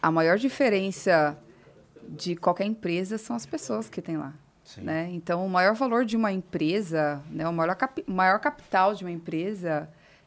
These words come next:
Speaker 1: é, são seus colaboradores,
Speaker 2: Uhum.
Speaker 1: né? Então, você estabelecer benefícios que possa reter e proporcionar, é, que encaixe, né? Eu acho que a grande proposta dos benefícios flexíveis é que ele encaixa. A,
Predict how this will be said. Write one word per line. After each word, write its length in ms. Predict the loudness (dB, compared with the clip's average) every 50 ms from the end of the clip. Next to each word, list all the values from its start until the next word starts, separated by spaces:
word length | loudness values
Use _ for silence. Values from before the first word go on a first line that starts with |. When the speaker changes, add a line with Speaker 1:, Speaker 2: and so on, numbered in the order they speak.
| _ _ -4
Speaker 1:
é, 400 | 0 0 2 2 0 -2 -4 -6
são 240 | -6 -4 -4 -4 -2
seus 220 | -2 -4 -6 -4
colaboradores, 760 | -2 -2 -2 0 -2 -2 -4 -6 -8 -10 -14 -16 -18 -16 -12 -10
Speaker 2:
Uhum. 300 | -10 -8 -8 -8 -8 -8 -10 -12 -16 _ -6
Speaker 1:
né? 360 | -4 -2 -2 -2 -2 -2 -4 -4 -6
Então, 340 | -8 -4 -2 -2 -2 -2
você 300 | -2 -2 -4 -2 0 0
estabelecer 600 | 0 0 0 -2 -2 0 -2 -2 -2 -4 -4 -6 -4
benefícios 680 | -4 -4 -6 -6 -8 -8 -6 -6 -6 -6 -8 -14 -16
que 140 | -14 -14 -16
possa 400 | -10 -6 -4 -4 -4 -6 -8 -12
reter 600 | -10 -10 -10 -12 -10 -6 -4 -4 -4 -4 -4 -8 -10
e 80 | -12 -12 -8
proporcionar, 880 | -8 -8 -6 -6 -8 -8 -8 -6 -6 -4 -2 -2 -2 -4 -4 -8 -12 -18 _ _ _
é, 520 | -10 -8 -6 -6 -4 -6 -6 -8 -10 -12 -14 -16 -18 -20 _ _ _ -20 -20 -20 _ -14
que 120 | -10 -8
encaixe, 540 | -8 -8 -4 -2 -2 0 0 -2 -4 -6 -6
né? 160 | -6 -4 -4
Eu 140 | -2 -2 -2
acho 180 | -2 -4 -6 -8
que 140 | -8 -6 -4
a 40 |
grande 240 | -4 -2 -4 -4 -6
proposta 440 | -6 -8 -8 -8 -8 -10 -10 -10 -12
dos 140 | -12 -12 -10
benefícios 580 | -10 -10 -10 -10 -12 -14 -14 -14 -14 -14 -12
flexíveis 500 | -12 -12 -12 -12 -10 -10 -10 -8 -8 -8
é 80 | -8 -8
que 260 | -8 -6 -6 -6 -6 -8 -12 -20 -20 -20 -20 -20 -20 -12 _ -4
ele 160 | -4 -2 -4
encaixa. 520 | -4 -2 2 2 2 2 0 -2 -8 -12 -14 -16 -20 -20 -20 -20 -20 -20 -20 -20 -20 _ -6
A, 600 | -2 0 0 2 2 0 0 0 -2 -4 -6 -8